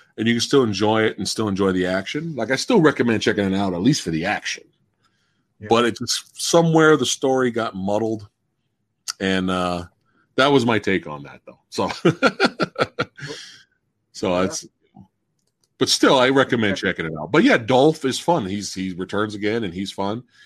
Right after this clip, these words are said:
Speaker 1: He has a little fight with, uh, Scott Adkins also. All right, here we go. I'm gonna s-, <clears throat> skip here. The Package.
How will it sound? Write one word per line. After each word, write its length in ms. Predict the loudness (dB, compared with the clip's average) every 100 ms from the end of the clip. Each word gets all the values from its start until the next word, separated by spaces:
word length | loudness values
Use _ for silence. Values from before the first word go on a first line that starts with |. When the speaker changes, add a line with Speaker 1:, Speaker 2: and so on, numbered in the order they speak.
| _ _
Speaker 1:
He 80 | 0
has 140 | 2
a 40 | 2
little 180 | 0 0
fight 340 | 0 0 0
with, 200 | -4 -4
uh, 160 | -6 -6
Scott 300 | -6 -4 -2
Adkins 300 | -4 -6 -6
also. 440 | -4 -6 -8 -12 _ _ _ _ -20 _ -20 _ _ _
All 140 | 4
right, 200 | 6 6
here 120 | 4 4
we 80 |
go. 100 | 4
I'm 60 | 2
gonna 180 | 0 -4 _ _ _
s-, 200 | -16 -16 -2 2 4 2
<clears throat> 0 |
skip 280 | 0 0 2
here. 340 | 2 2 2 -4 _ _ _ _ _ _ _ _ -20
The 140 | -10 -10
Package. 720 | -2 0 2 0 -2 -6 -14